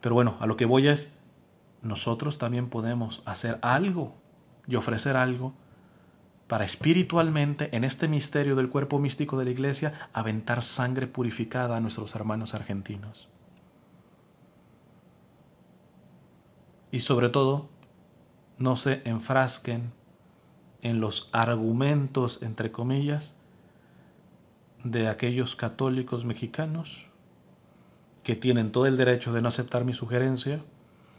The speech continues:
pero que no solamente se han quedado con eso, les ha levantado ampolla y están vociferando que si esto, que si el otro, que, que ta, ta, ta, ta.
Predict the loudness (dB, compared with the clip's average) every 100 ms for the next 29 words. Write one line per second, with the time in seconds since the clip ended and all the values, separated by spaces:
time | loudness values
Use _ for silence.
0 | -20 -20 _ _ -20 -8 -6 -2 -2 2
1 | 2 2 0 -2 -4 -2 0 0 -2 -4
2 | -4 -4 -8 -6 -6 -2 0 2 2 2
3 | 2 2 0 -2 -2 0 0 -4 -16 -20
4 | _ -8 -2 0 0 0 -2 -4 0 2
5 | 2 2 -2 -6 -18 -20 -8 -4 -2 -2
6 | -2 -2 -6 -6 -6 -4 0 0 -2 -6
7 | -6 -6 -4 -2 -2 -2 -2 -4